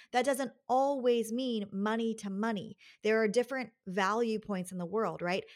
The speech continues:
Time is money. We know that phrase.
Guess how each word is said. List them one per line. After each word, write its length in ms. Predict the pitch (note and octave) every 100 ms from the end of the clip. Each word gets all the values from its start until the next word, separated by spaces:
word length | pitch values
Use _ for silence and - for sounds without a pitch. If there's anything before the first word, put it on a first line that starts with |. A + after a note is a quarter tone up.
| - -
Time 500 | A3 A#3 C#4 C4+ G3
is 200 | F3+ E3+
money. 320 | D3+ D#3+ A3+
We 100 | A3
know 200 | G3+ G3+
that 260 | F#3+ - -
phrase. 480 | D3+ G#2+ D3+ A#3